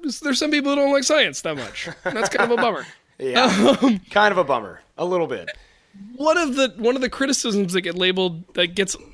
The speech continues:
Speaker 1: leveled against scientists is that, "Oh, you're know-it-alls, you think you know everything."
Speaker 2: Yeah.
Speaker 1: Could not be farther from the truth. Scientists are probably,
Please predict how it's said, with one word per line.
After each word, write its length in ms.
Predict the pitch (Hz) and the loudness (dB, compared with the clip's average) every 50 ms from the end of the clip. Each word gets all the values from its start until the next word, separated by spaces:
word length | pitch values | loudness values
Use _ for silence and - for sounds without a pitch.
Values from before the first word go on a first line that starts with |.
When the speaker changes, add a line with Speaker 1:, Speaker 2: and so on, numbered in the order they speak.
| - | -12
Speaker 1:
leveled 640 | - 156 165 180 190 220 233 220 214 196 180 165 - - | -6 -4 -2 0 0 0 0 0 -2 -2 -4 -4 -8 -8
against 500 | - 185 156 180 180 190 190 - - - | -10 -8 -4 -4 -4 -2 -4 -4 -6 -6
scientists 600 | - - 175 165 160 160 160 - 147 135 - - - | -6 -8 -6 -6 -6 -6 -6 -6 -8 -8 -8 -8 -8
is 220 | - 156 151 147 | -6 -8 -6 -4
that, 180 | 156 156 151 160 - | -4 -4 -4 -4 -2
"Oh, 120 | 214 226 226 | 0 0 0
you're 180 | 220 208 190 | 2 0 0
know-it-alls, 440 | 185 180 180 185 175 170 160 156 151 | 0 0 2 2 2 2 0 0 -2
you 80 | 160 156 | -4 -6
think 220 | - 160 143 - | -8 -8 -8 -8
you 40 | 143 | -6
know 140 | 143 151 147 | -6 -4 -4
everything." 560 | 139 131 127 113 - - 73 - 80 226 202 _ _ _ _ _ _ _ _ _ - | -4 -6 -8 -12 -12 -12 -14 -12 -14 -18 -20 _ _ _ _ _ _ _ _ _ -20
Speaker 2:
Yeah. 380 | - 185 170 160 151 147 151 - - | -18 -16 -14 -14 -12 -14 -14 -12 -8
Speaker 1:
Could 260 | - - - 294 277 | -4 -2 0 0 2
not 220 | 269 240 226 202 | 2 0 0 -2
be 80 | 214 180 | -4 -4
farther 280 | - 196 185 170 165 151 | -2 0 0 0 0 -4
from 120 | 151 156 | -6 -8
the 80 | 139 127 | -10 -10
truth. 340 | - - - - - - _ - - - - - - _ _ | -12 -14 -16 -16 -20 -20 _ -20 -20 -20 -20 -20 -20 _ _
Scientists 800 | - - - 214 226 240 247 226 - 220 196 185 - - - - _ _ - | -10 -6 -4 -2 -2 -2 -2 -2 -2 -2 -2 -2 -2 -6 -8 -10 _ _ -4
are 440 | 165 180 185 180 175 165 156 - - _ _ _ - 175 165 151 151 - | -2 0 2 2 0 0 -4 -8 -12 _ _ _ -18 -16 -14 -14 -14 -12
probably, 800 | - - 220 233 226 233 185 196 208 196 185 180 175 170 165 | -8 -6 -4 -2 -2 -2 -2 -2 -2 -2 -2 -4 -4 -6 -10